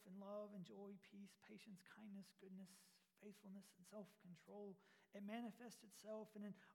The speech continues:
obedience to seek reconciliation. It manifests itself in a, a dying to yourself because it's what Christ calls us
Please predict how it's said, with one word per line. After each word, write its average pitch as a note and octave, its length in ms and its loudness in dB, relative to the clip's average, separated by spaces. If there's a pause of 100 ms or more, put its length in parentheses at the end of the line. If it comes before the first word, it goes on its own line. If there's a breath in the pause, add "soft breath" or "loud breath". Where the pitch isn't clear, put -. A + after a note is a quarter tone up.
obedience G#3 840 6
to G3+ 80 -2
seek A#3 320 -2 (320)
reconciliation. G3 1000 0 (1700 loud breath)
It F#3+ 60 4
manifests B3 600 4
itself A3 640 2
in G#3+ 140 2
a, F3+ 60 0 (420 loud breath)
a F#3+ 100 2
dying A3+ 400 6 (120)
to A3 40 -4
yourself A3 800 4 (160)
because G#3 480 -2 (3250)
it's - 80 -14
what A3+ 100 -12
Christ A3 720 -4
calls A3+ 320 -2
us D#3 120 -6